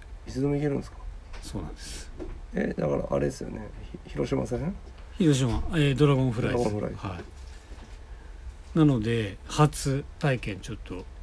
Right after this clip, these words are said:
Speaker 2: してく-、
Speaker 1: やばいっすね。
Speaker 2: それ行った時にまた、このラジオで、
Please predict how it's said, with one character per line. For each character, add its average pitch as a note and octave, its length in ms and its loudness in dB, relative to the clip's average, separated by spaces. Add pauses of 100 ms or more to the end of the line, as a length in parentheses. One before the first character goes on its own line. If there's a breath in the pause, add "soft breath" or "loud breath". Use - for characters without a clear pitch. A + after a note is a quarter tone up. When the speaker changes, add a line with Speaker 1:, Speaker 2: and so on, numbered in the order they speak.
(180)
Speaker 2:
し - 40 -8
て - 0 -
く-、 - 40 -8
Speaker 1:
や C#3 60 -2
ば C3 60 0
い - 20 2
っ - 40 -2
す - 60 -6
ね。 - 60 -8
Speaker 2:
そ - 180 6
れ A#3+ 140 10 (280)
行 G#3+ 160 4
っ - 20 -6 (120)
た A#3+ 140 10
時 A#3 200 6
に G3 80 8
ま C#3+ 140 10
た、 B2+ 520 2 (260)
こ D3 80 4
の C3+ 100 6
ラ C3 140 4
ジ A2 100 -2
オ G2+ 80 -2
で、 F2+ 200 -8